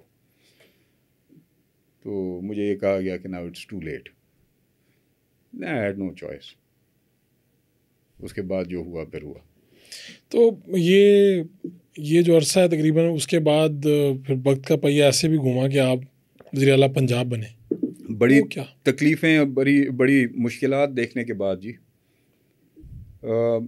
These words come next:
Speaker 2: अच्छा, वैसे इसकी ये नौबत क्यों आई? एक तो ये तो कि शहबाज शरीफ साहब जो इस वक्त वज़ीर आज़म हैं,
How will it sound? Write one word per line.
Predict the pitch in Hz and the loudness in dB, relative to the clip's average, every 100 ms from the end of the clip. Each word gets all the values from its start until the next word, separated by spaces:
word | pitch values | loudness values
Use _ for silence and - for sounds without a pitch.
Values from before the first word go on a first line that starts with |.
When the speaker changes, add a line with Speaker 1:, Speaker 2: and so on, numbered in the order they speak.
| - - - | -12 -20 -6
Speaker 2:
अच्छा, | 185 202 | 0 2
वैसे | 165 170 185 220 | 2 4 4 2
इसकी | 214 196 - 233 208 156 160 156 | 2 2 4 4 4 -2 -6 -2
ये | 165 196 | 4 6
नौबत | 190 175 185 - | 6 4 2 2
क्यों | 208 196 | 4 6
आई? | 180 190 _ - - | 6 2 _ -20 -6
एक | 165 165 | -4 4
तो | |
ये | 180 180 | 4 6
तो | 185 185 | 2 2
कि | 175 | 2
शहबाज | - 151 143 147 | 2 4 4 4
शरीफ | 185 165 | 2 2
साहब | 160 147 | 4 4
जो | 147 | 2
इस | 139 | 0
वक्त | 147 | 0
वज़ीर | 135 127 151 | 2 4 6
आज़म | 143 139 | 6 2
हैं, | 143 | 0